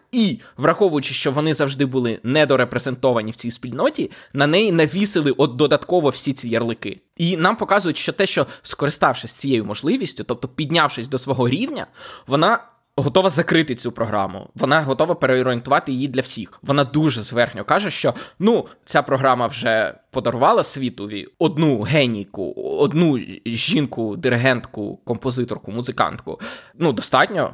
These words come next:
вже тепер вона може готувати будь-кого, е, будь-якої статі. І мені здається, що, е, фільм показує, що вона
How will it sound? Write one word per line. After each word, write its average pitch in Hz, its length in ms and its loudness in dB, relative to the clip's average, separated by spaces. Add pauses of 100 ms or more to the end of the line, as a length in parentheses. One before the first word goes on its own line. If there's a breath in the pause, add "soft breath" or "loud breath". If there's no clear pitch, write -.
вже 135 260 2
тепер 123 260 2
вона 123 180 4
може 131 240 2
готувати 113 440 0
будь-кого, 113 840 0
е, 92 100 -6
будь-якої 120 480 0
статі. - 420 -4 (260 loud breath)
І 117 260 2
мені 131 200 0
здається, 135 360 2
що, 117 400 2 (220 loud breath)
е, - 160 -12
фільм 165 220 -4
показує, 135 360 0
що 123 160 -6
вона 131 380 2